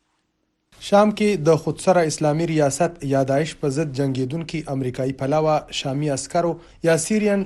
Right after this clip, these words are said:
ډیموکراتیک فورسز په باغوس کې خپل بیرغ پورته کړی او د خودسره اسلامي ریاست یا داعش خلافت ته ختمېدو اعلان یې کړی دی. په دې موقع د سیریان ډیموکراتیک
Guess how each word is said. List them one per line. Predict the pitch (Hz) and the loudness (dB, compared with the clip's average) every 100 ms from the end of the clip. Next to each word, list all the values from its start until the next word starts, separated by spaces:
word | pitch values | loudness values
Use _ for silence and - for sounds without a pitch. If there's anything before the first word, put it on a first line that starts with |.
| - 147 | -4 -2
ډیموکراتیک | 147 139 170 175 170 - | 0 0 0 0 -2 -10
فورسز | - 185 180 135 120 - _ - | -2 0 0 -4 -6 -8 _ 0
په | 156 147 | 2 6
باغوس | 147 139 190 190 - | 4 4 0 0 -2
کې | 170 170 | -2 -4
خپل | - 165 139 | -2 -2 0
بیرغ | 139 143 143 139 | 0 0 -2 -8
پورته | 127 131 147 | -6 -4 -2
کړی | 135 - - - - 139 | -2 -4 -14 -20 -10 -6
او | 139 | -4
د | 143 | -4
خودسره | 147 - 165 151 139 | -4 -4 -2 -2 -2
اسلامي | 139 135 147 139 | -4 -2 -2 0
ریاست | 135 131 175 170 - 135 | 0 2 0 0 -4 -2
یا | 131 123 | -2 0
داعش | 135 151 - | -2 -2 -6
خلافت | 135 135 131 165 165 131 | -6 -4 -2 -4 -6 -8
ته | 123 | -8
ختمېدو | 131 135 127 139 | -6 -6 -2 -2
اعلان | - 123 127 120 | -2 -4 -2 -2
یې | 117 | -4
کړی | 120 120 | -6 -6
دی. | 123 - - - - - | -8 -12 -20 -20 -20 -2
په | 175 | 4
دې | 202 220 | 6 6
موقع | 208 214 214 156 151 | 6 6 6 4 2
د | 151 202 | 2 2
سیریان | 196 190 156 143 | 2 2 2 0
ډیموکراتیک | 139 165 170 160 - | 0 0 0 -2 -8